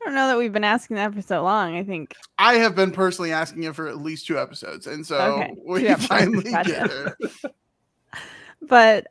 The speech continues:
Speaker 1: yeah, I, I like this. Um, I wish they were in more of the episode. But anyway, so they have the scene where, uh, Hector called them and asked them to plan something, but that was before Heather talked him out of it.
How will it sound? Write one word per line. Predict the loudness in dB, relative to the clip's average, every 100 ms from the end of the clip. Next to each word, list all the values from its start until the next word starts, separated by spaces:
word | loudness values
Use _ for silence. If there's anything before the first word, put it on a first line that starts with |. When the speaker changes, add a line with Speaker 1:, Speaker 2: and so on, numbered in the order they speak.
| -12
Speaker 1:
yeah, | 4 8 10 10
I, | 6 6
I | 6
like | 6 6 4
this. | 0 0 0
Um, | 0 2 0 -4
I | -2 0
wish | 0 0
they | 0
were | 0
in |
more | -2 -4
of | -4
the |
episode. | -6 -6 -8 -6 -2
But | 0
anyway, | 0 -2 -2 -4 -6
so | -6 -6
they | -4 -6 _ -20 _
have | -2 0
the | -2
scene | -4 -6 -4
where, | -4 -4 -4 -6 _ -4
uh, | -2
Hector | -2 -4 -4
called | -6 2 4 4 2
them | -2 -2 -6
and | -6 -6
asked | -4 -6 -6
them | -8
to | -8
plan | -6 -6 -4
something, | -4 -6 -6 -8 -8 -10 _ _ _
but | 0
that | 2
was | 2
before | -2 -4 0 0 0
Heather | -2 -2
talked | -4 -6 -4
him | -2
out | 0 0
of |
it. | -2 -4